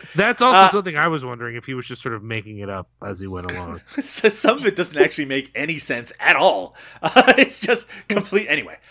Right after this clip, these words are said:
Speaker 2: uh, over to you, Lindsay. Is Eric Roberts the fucking man in this movie?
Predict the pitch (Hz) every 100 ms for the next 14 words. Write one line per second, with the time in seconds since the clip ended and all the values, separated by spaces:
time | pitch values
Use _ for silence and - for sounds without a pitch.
0 | - - 190 185 233 285 - 151 156 160
1 | 92 85 82 80 _ _ _ _ _ _
2 | _ _ _ - 254 226 233 - 165 143
3 | - 120 139 120 107 104 90 76 71 -